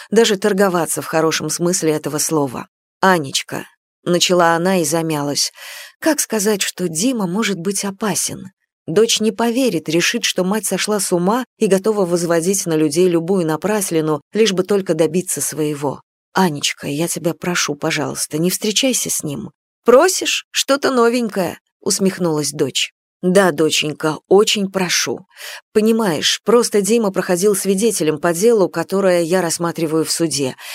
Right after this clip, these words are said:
И если вдруг выяснится, что мы с ним дружим, могут возникнуть большие неприятности». «А мне-то что?» «Тебе ничего, и мне, кстати, тоже ничего.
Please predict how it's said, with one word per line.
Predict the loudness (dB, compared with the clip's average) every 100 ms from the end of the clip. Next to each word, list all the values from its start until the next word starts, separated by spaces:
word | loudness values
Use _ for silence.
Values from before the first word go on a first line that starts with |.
| -14 -2
И | 2
если | 4 2 0
вдруг | 0 2 0
выяснится, | 0 2 2 0 -2 -2 -2
что | 0
мы | 0 0
с | 0
ним | 0 0 2
дружим, | 2 2 0 -2 -4 -8 -4
могут | 0 0 0
возникнуть | 2 2 0 -2 -2 -2 -4 -6
большие | -2 -2 0 0
неприятности». | 0 0 -2 -4 -4 -6 -8 -6 -8 -12 _ _ _ _
«А | 2 4
мне-то | 4 4 2
что?» | 0 -2 -2 -6 _ _ _ _ -4
«Тебе | 0 2 2
ничего, | 0 0 -2 -2 -4 -6 -4
и | 0
мне, | 0 0
кстати, | -2 -4 -4 -4
тоже | -4 -4 -4
ничего. | -4 -2 -2 -2